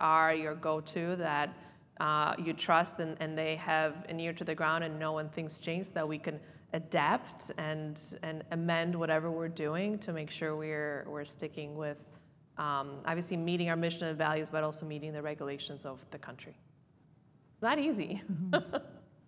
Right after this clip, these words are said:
Speaker 2: And I, I have to echo that. So we, as I said earlier, we, we count on our, our, supp-, our plants that are on the ground there to keep us informed. And then we engage where we need to engage, and we, um, we hire, like I said, K P M G or P W C or whoever the,
Speaker 1: Mm-hmm.
Speaker 2: whoever the expert is in that area,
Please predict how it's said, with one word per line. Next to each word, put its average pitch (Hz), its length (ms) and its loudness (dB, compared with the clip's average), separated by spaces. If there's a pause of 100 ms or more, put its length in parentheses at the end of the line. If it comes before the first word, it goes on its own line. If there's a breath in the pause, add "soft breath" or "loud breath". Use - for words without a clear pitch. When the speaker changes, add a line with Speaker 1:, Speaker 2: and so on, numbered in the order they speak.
(360)
Speaker 2:
And 240 80 2
I, 233 160 6
I 240 260 0
have 220 120 2
to 262 100 0
echo 214 220 0
that. 160 280 -2
So - 80 -4
we, 196 140 2 (180)
as 214 100 -4
I 220 60 2
said 214 160 -2 (160)
earlier, 196 240 0
we, 202 220 2
we 214 160 0
count 196 260 6
on 202 100 4
our, 185 220 4 (220 loud breath)
our, 196 60 4
supp-, 180 220 2
our 196 140 6
plants 185 400 0
that 208 100 -2
are 180 80 2
on 170 140 4
the 185 80 2
ground 170 400 4
there 165 140 -2
to 160 100 -4
keep 196 180 -2
us 180 140 -4
informed. 175 640 -2 (300 loud breath)
And 185 100 4
then 196 140 4
we 190 280 4
engage 202 720 4 (140)
where 190 160 2
we 190 80 2
need 190 100 2
to 185 80 2
engage, 190 560 2
and 190 160 -2
we, 175 300 0 (260 loud breath)
um, 175 260 -2
we 180 120 2
hire, 180 580 2
like 175 120 2
I - 20 0
said, 170 180 -2
K 196 140 2
P 196 120 0
M 175 140 2
G 196 240 2
or 185 60 0
P 190 100 -2
W 175 180 0
C 202 220 0
or 175 80 4
whoever 196 220 2
the, 202 100 2
Speaker 1:
Mm-hmm. 208 220 -6
Speaker 2:
whoever 226 240 6
the 220 100 4
expert 226 340 2
is 220 180 6
in 214 100 6
that 185 180 6
area, 240 480 6